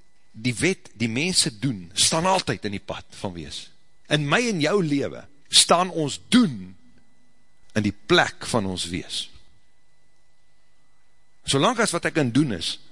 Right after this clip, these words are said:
dis waaroor ek glo dat God aangepraat het oor wees nie. Solank as wat ek doen,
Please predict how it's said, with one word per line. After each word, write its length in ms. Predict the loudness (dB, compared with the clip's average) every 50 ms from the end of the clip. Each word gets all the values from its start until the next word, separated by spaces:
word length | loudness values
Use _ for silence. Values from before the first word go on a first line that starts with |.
| -18 -16 -12 -6
dis 100 | 0 2
waaroor 300 | 4 4 6 6 4 4 2 2 0
ek 140 | 0 0
glo 180 | 0 0 2 2
dat 160 | 2 2 0 0
God 160 | -4 -4 -4 -6 -6
aangepraat 560 | -2 -2 -2 -2 -2 -4 -4 -4 -4 -4 -6 -10 -8
het 100 | -4 -4
oor 120 | -4 -2 -2
wees 240 | -4 -4 -4 -6 -8
nie. 120 | -10 -14 -20 -12 -4 -2
Solank 380 | 0 2 4 4 2 2 2 0
as 120 | 0 0 -2
wat 160 | -4 -2 -2
ek 200 | -2 -2 -4 -4 -4
doen, 220 | -2 -2 -2 -4